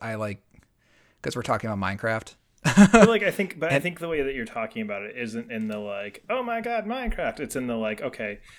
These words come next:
Speaker 2: this is more of, you, you referenced Jackbox," where it's more of this connection tool. And I think especially
Speaker 1: Yeah.
Speaker 2: now where there's so much of this where it's like, "Okay, I can't see people."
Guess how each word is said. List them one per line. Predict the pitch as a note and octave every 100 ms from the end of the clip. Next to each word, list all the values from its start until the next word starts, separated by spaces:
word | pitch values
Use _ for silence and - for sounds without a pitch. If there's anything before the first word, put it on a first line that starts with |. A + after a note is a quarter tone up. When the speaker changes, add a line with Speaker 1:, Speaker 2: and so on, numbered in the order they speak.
| - -
Speaker 2:
this | B2+
is | B2+
more | C3+ B2
of, | A#2 G#2+ -
you, | D#3
you | D3 B2+
referenced | B2+ A#2+ A2 G#2
Jackbox," | D#3+ D#3 - A2 -
where | A#2+
it's | A#2+
more | A#2
of | A2
this | G#2+
connection | - A2 A2 - A2 G#2
tool. | A#2 G#2+
And | G#2+
I | G#2
think | - A2 - _ _ _ _
especially | A#2 - A#2 - G#2+
Speaker 1:
Yeah. | A2 C3
Speaker 2:
now | A2+ G2 G#2 A3 _ _ _
where | C3+ G#2+ G#2
there's | G2+ -
so | A#2
much | G#2+ G2+
of | A2
this | G2+
where | G#2
it's | G2+
like, | G#2
"Okay, | G#2 G#2+
I | G2+
can't | - G2
see | - C#3 A#2
people." | A#2+ A2+ A2+ G#2+ G#2